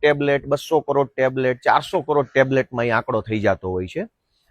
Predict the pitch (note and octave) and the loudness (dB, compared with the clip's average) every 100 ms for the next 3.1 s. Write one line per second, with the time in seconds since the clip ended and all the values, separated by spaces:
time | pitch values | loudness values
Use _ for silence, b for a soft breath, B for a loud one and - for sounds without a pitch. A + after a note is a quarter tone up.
0 | _ _ _ _ - E3+ G3+ A3+ F3 F3+ | _ _ _ _ 4 6 4 4 4 6
1 | A3+ G#3+ G#3 E3 C3+ B2+ D3 F3 D#3+ C3+ | 4 4 0 4 4 4 2 2 4 0
2 | A2+ G2 F#2+ F2+ _ _ _ _ _ _ | 0 -4 -10 -14 _ _ _ _ _ _
3 | G3+ | -2